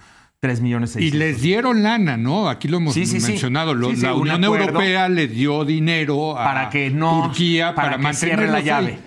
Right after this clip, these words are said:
Speaker 1: Exactamente.
Speaker 2: Exacto.
Speaker 1: Pero
Speaker 2: Sí.
Speaker 1: ahí están. Y luego tienes también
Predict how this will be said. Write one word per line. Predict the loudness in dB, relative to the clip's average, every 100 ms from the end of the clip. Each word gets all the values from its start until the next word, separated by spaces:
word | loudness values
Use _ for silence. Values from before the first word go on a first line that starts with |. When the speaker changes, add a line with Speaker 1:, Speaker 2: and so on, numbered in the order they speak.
| -8
Speaker 1:
Exactamente. | -2 -2 0 -2 -4 -10
Speaker 2:
Exacto. | -16 -16 -6
Speaker 1:
Pero | -2
Speaker 2:
Sí. | 0
Speaker 1:
ahí | 0
están. | -2 -2 -4 -4 -16 -20 -4
Y | -2
luego | 0 0 0 -2 -4 -12
tienes | -4 -2 0 -2 -2
también | -2 0 0 -2 -4 -10